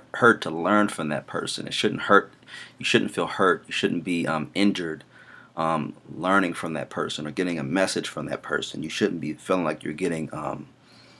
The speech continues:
poked. You shouldn't feel like you're, um, you're shedding blood in order to do that. It shouldn't, it shouldn't hurt. And so that's an easy way to tell. And so the next,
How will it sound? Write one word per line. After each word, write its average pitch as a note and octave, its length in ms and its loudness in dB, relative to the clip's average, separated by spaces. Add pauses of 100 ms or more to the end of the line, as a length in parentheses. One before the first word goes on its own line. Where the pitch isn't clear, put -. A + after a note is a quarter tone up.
(140)
poked. - 440 2 (600)
You - 80 -8
shouldn't F#2+ 260 0
feel F#2 200 0
like E2+ 240 2
you're, E2+ 220 0
um, D2+ 400 -4 (600)
you're - 80 -8
shedding F#2+ 400 4
blood F2 360 4
in D#2+ 120 -8
order D#2+ 200 -2
to D#2 80 -8
do D2+ 220 -6
that. - 180 0
It - 80 -6
shouldn't, - 320 -4
it - 80 -12
shouldn't - 240 -4
hurt. - 260 -4 (300)
And - 80 -8
so E2+ 100 -2
that's F2+ 200 2
an D#2+ 120 -2
easy F2+ 260 2
way F2 160 2
to D#2 100 -6
tell. F#2 280 6
And D#2 100 -4
so E2 300 0 (440)
the E2+ 100 -2
next, A2 460 8